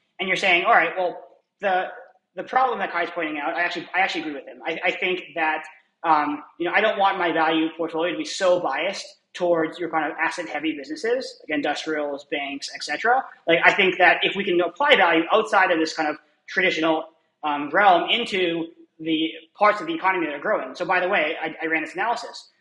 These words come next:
where I said, um, what would happen if we took the universe of,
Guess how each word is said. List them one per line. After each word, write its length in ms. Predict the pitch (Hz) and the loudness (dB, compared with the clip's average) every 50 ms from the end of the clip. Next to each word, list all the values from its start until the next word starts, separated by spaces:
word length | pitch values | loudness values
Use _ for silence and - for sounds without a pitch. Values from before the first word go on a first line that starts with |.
| _ - | _ -6
where 160 | 165 180 170 | -2 0 0
I 80 | 165 160 | 0 0
said, 300 | - 196 185 175 160 151 156 160 - _ _ _ _ _ _ _ _ _ _ _ _ - | 0 0 0 0 0 -2 -4 -10 -16 _ _ _ _ _ _ _ _ _ _ _ _ -2
um, 280 | 165 165 160 160 160 165 | 0 2 2 0 0 -2
what 140 | 220 233 247 | 0 0 2
would 100 | 254 247 | 4 4
happen 180 | 240 233 220 | 4 2 2
if 80 | 208 196 | -2 -6
we 140 | 196 180 170 | -8 -8 -6
took 240 | 196 208 - - | -6 -8 -8 -6
the 180 | - 185 170 165 160 160 - - - - | -4 -2 0 0 0 -2 -4 -14 -20 -12
universe 560 | - 165 190 202 190 165 175 175 156 - - - | -6 -2 0 0 0 2 0 0 -2 -2 -6 -4
of, 300 | 170 165 160 156 151 151 | -2 0 0 0 0 -2